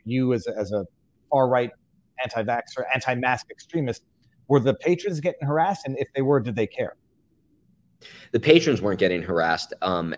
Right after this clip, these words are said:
Speaker 2: and, you know, l-, we had some, m-,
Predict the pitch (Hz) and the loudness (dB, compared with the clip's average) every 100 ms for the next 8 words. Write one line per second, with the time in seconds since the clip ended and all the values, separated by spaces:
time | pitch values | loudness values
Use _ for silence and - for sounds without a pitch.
0 | - 98 95 92 - 104 107 85 95 110 | -2 0 2 0 -2 -2 0 0 -2 -2
1 | - 120 131 113 87 - - - - 104 | -2 0 4 4 4 -2 -12 -10 0 2
2 | 90 85 76 76 - 95 | 2 -2 -6 -12 -12 -8